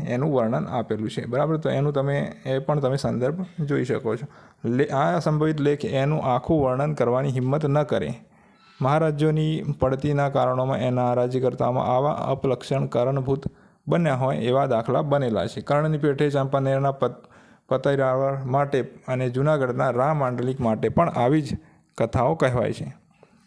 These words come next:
ઠીક છે? માધવ પ્રધાનની વાત છે. અહીંયા જે માધન પ્રધાન, એનો પ્રધાન હતો, માધવ મંત્રી, એની વાત છે. તો કર્ણદેવનો મહા અમાત્ય માધવ હતો અને એ વખ-,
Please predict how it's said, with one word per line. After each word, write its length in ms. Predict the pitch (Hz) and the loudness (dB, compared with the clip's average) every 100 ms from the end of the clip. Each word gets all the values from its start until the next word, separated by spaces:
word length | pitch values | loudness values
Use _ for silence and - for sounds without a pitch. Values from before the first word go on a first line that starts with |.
| _ _ _ _ - | _ _ _ _ -6
ઠીક 140 | 135 135 | -6 -4
છે? 280 | 170 - - - - 131 | -10 -14 -20 -20 -14 -6
માધવ 720 | 123 127 139 139 147 175 170 | -2 2 2 2 2 0 0
પ્રધાનની 580 | 151 131 143 143 131 131 | 0 0 2 0 0 0
વાત 260 | 123 123 | 2 0
છે. 140 | - 143 | -2 -2
અહીંયા 240 | 123 139 | 0 0
જે 100 | 143 | 0
માધન 380 | 143 135 135 165 | 0 0 2 2
પ્રધાન, 520 | 151 143 147 151 - | 2 2 0 0 -4
એનો 500 | 131 139 143 143 147 - | -2 0 0 0 -4 -2
પ્રધાન 360 | 127 127 151 143 | 0 2 2 0
હતો, 260 | 127 - | -2 -2
માધવ 300 | 151 123 131 | 0 0 0
મંત્રી, 360 | 123 123 120 180 | 0 -2 -2 -2
એની 200 | 143 135 | 0 0
વાત 200 | 120 110 | 0 0
છે. 160 | 165 | -2
તો 80 | 165 | -2
કર્ણદેવનો 460 | 147 143 156 156 160 | 0 0 2 0 0
મહા 440 | 135 139 160 147 - | 0 2 0 -2 -4
અમાત્ય 360 | 135 139 139 147 | -2 0 0 0
માધવ 420 | 135 123 123 123 | 0 2 2 0
હતો 160 | 113 165 | 0 0
અને 240 | 135 135 | 0 0
એ 100 | 151 | 0
વખ-, 280 | 151 123 | 0 -2